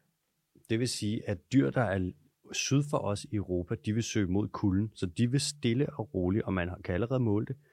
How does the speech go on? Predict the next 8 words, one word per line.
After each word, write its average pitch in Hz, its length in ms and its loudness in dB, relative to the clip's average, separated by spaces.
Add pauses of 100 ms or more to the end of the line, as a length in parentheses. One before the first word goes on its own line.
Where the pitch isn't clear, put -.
(320)
de 120 60 2
vil 120 100 0
stille 135 440 2
og 120 180 -4
roligt, 110 320 0 (220)
øh, 95 340 4
søge 95 240 0
nordpå. - 520 -2